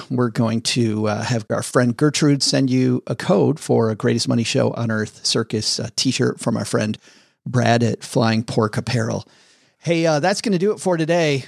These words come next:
A lot of people to thank. Uh, Doug, you're gonna handle that heavy lifting here in a second. But, uh,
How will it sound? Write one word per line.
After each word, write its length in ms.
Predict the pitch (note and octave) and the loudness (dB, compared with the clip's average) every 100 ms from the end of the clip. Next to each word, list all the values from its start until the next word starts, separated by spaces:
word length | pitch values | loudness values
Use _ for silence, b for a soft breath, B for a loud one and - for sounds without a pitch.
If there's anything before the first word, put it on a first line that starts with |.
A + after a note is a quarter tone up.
| - | -4
A 40 | |
lot 120 | D3+ | 0
of 60 | D#3 | 0
people 240 | E3 E3+ | 0 0
to 80 | D3 | 0
thank. 400 | B2 D3 C#3+ - | 0 2 0 0
Uh, 160 | C3 B2 | 0 0
Doug, 260 | A2+ C#3 | 0 0
you're 140 | B2 C#3 | 0 0
gonna 280 | C#3 B2 A2+ _ _ _ | 2 0 -2 _ _ _
handle 280 | - D3+ C3+ | -4 0 2
that 200 | C3 C3+ | 2 2
heavy 260 | A2+ C#3 B2+ | 2 0 2
lifting 360 | B2 - B2+ | -2 -2 -2
here 180 | A2 C3 | -2 -2
in 60 | A#2 | -2
a 40 | |
second. 540 | - B2+ A#2 A2+ A2 - b b b b | -2 -2 0 -4 -4 -10 b b b b
But, 380 | A#2 C3 A#2 C3+ | 0 0 0 0
uh, 440 | B2 A#2 A2+ A2+ | 2 2 0 -2